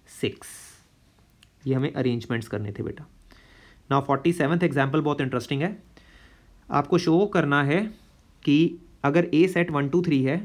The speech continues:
number of relation containing one, two and two, three which are reflexive and transitive but not symmetric is four। रिफ्लेक्सिव and ट्रांजिटिव होना चाहिए but सिमेट्रिक नहीं होना चाहिए। तो देखिए,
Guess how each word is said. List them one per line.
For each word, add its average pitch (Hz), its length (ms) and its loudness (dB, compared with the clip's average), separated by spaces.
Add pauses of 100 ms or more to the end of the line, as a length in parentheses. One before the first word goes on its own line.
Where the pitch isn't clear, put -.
(200)
number 139 300 2
of 180 120 2
relation 143 460 0
containing 143 600 0
one, 127 280 0
two 175 100 6 (120)
and 160 240 0
two, 131 140 -2
three 123 220 -2
which 139 200 -2
are 147 100 0
reflexive 127 600 -2
and 160 200 -2
transitive 135 480 -2
but 131 180 -2
not 131 240 -2
symmetric - 500 -8 (400)
is 165 220 0
four। 113 160 0 (1120)
रिफ्लेक्सिव 135 560 0
and 170 100 0
ट्रांजिटिव 135 380 0
होना 135 160 -2
चाहिए 156 220 -2
but 147 100 -6
सिमेट्रिक 135 420 -4
नहीं 120 280 -2
होना 110 200 -4
चाहिए। - 300 -12 (800)
तो 151 80 4
देखिए, 151 340 2